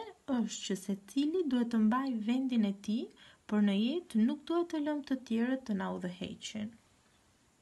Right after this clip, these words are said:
Tani do të kalojmë tek plotësimi i ushtrimeve. Kemi rubrikën e parë, lexoj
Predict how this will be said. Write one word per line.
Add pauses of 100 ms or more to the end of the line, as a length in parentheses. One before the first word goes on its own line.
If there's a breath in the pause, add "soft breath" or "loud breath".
(1800 soft breath)
Tani
do
të
kalojmë
tek
plotësimi
i
ushtrimeve. (440)
Kemi
rubrikën
e
parë,
lexoj